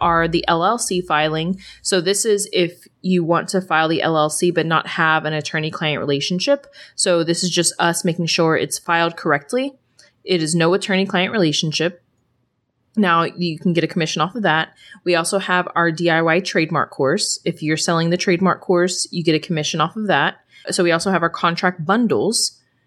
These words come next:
you can get a commission off of selling those contract bundles as well. That's probably our most, yeah, that is definitely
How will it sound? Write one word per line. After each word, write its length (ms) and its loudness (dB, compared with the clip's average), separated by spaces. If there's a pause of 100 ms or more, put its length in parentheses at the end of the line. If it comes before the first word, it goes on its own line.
(200)
you 140 2
can 200 0
get 140 2
a 60 0
commission 500 -2
off 240 -4
of 140 -6
selling 340 0
those 220 0
contract 560 -4
bundles 480 0
as 320 -2 (100)
well. 400 -2
That's 380 0
probably 440 0
our 160 2
most, 640 0 (680)
yeah, 220 0
that 140 0
is 160 2
definitely 1000 0